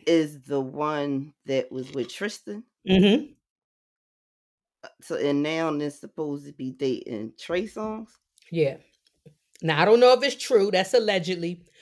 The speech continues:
Speaker 2: But, sis, you
Speaker 1: What is
Speaker 2: already
Speaker 1: going
Speaker 2: dealing with a toxic situation
Speaker 1: What
Speaker 2: over there
Speaker 1: is
Speaker 2: with Tristan. I know you're not caught up in, you know, I'm a Trey Songz fan,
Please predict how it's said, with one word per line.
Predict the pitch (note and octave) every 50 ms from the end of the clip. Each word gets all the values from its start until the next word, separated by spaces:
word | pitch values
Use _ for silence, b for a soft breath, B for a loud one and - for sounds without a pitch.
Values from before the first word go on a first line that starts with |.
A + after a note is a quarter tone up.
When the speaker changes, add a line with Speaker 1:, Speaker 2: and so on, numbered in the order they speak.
| b b -
Speaker 2:
But, | A3 G#3+ G#3 -
sis, | - - - - C#4 B3+ F#3 D3 D3 - - - - _ _ _ _ _ _ _ _ _ _ _ _ _ _ _ _ -
you | F3 - F#4+
Speaker 1:
What | A#4 A4+ A4
is |
Speaker 2:
already | F#4 F#4 - G3+
Speaker 1:
going | A#3 C#4+ A#3 A#3+ A#3
Speaker 2:
dealing | A3+ G#3+ G3
with | G3+ F#3+
a | F3+ E3+
toxic | E3+ - A3 G3 G3+ - - - F#3+
situation | - - A3 F#3+ - - G3 F3+ G3+ - E3 E3 - - D3 -
Speaker 1:
What | - E3 F3 -
Speaker 2:
over | F3
there | D#3 D#3+
Speaker 1:
is | D#3+ D#3
Speaker 2:
with | D#3+ D#3 -
Tristan. | - - E3 D#3+ - - D#3+ C3+ C#3 B B B B B B B B A#3
I | A3+ C4+
know | C4+ C#4 D4 D4
you're | D4+ D4+ D4+ C#4+
not | C4+ B3 A3 A3
caught | - - C#4 B3 A3+
up | G#3+ - F3+
in, | F3+ F3 F3+ F3
you | G#3 A#3
know, | A3 F#3+
I'm | F3 F#3 A3
a | A#3+
Trey | A#3+ - - G#3+ A3+
Songz | A#3 - - A#3 A#3 B3+ - - -
fan, | - B3 A#3 G#3 F#3+ F#3 F3+ F#3+